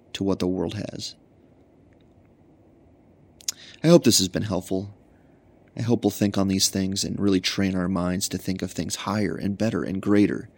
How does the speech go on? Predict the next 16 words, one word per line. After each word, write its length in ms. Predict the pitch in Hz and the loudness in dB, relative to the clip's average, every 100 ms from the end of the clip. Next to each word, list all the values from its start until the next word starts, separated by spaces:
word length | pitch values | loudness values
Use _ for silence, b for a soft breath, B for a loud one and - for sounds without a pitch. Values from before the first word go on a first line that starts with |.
| b b b b b b _ _ _ | b b b b b b _ _ _
than 140 | - 98 | -6 -2
what 120 | 92 | -2
this 180 | 87 90 | -2 -2
world 280 | 95 95 - | 0 0 0
can 120 | 90 | -2
give 220 | 90 85 | 0 0
us. 380 | 90 - - - _ _ _ _ _ _ _ - | 0 0 -2 -6 _ _ _ _ _ _ _ -10
And 80 | 95 | -4
his 140 | 95 | -2
name 180 | 104 113 | 0 2
is 120 | 110 | 2
Jesus. 600 | 104 104 101 - - - - _ _ b b b b _ _ - | 0 -2 -2 -4 -8 -10 -12 _ _ b b b b _ _ -8
And 100 | 101 | -4
he's 160 | 101 107 | -2 -2
a 40 | |
treasure. 520 | - 110 101 101 117 | -2 -2 -2 -4 -8